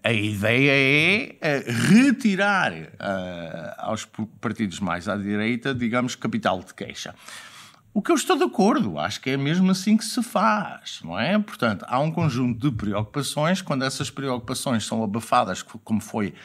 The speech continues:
eh, a, a, a discussão sobre a imigração, repara, durante anos e anos se tentou abafar a discussão sobre, eh, imigração, imigração. Qualquer pessoa que falasse sobre isto era um racista, um xenófobo, não sei o quê. Viu-se o resultado,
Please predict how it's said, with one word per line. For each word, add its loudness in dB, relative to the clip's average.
eh, -4
a, -8
a, -2
a 2
discussão -4
sobre -4
a 0
imigração, -6
repara, -2
durante -6
anos 4
e 0
anos 2
se 4
tentou 4
abafar 2
a -4
discussão -4
sobre, -4
eh, -8
imigração, 4
imigração. 2
Qualquer -4
pessoa -4
que -16
falasse 0
sobre -2
isto -2
era 0
um 0
racista, -2
um -2
xenófobo, -4
não -2
sei -10
o -16
quê. -20
Viu-se 4
o 2
resultado, -2